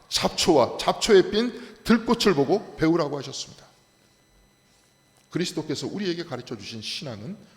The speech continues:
화해입니다. 화해가 연결이라면 그 반대는 끊어지는 거죠. 분리되는 것입니다. 그러니까 죄는 분리입니다. 성경에서는 선과 악을 아는 열매를 먹는 것이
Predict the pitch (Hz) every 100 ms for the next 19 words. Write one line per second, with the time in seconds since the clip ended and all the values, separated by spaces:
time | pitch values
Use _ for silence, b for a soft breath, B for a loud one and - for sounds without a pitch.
0 | B - - 214 214 196 160 - - _
1 | _ _ _ _ _ _ _ _ _ -
2 | - 220 208 190 190 - 135 196 175 110
3 | 95 107 185 - b b b b b b
4 | - 190 - 107 110 110 90 - 220 220
5 | 202 180 147 165 147 - _ _ _ _
6 | - 220 226 190 180 156 - - - -
7 | _ _ _ _ _ _ - 135 120 -
8 | 139 - 104 101 180 196 _ _ - 143
9 | 165 117 101 - _ _ _ _ _ _
10 | _ _ _ b b b b b b -
11 | 190 208 208 190 202 185 - 240 233 214
12 | 208 - 135 160 214 190 131 156 170 131
13 | 160 170 160 190 135 147 131 120 156 127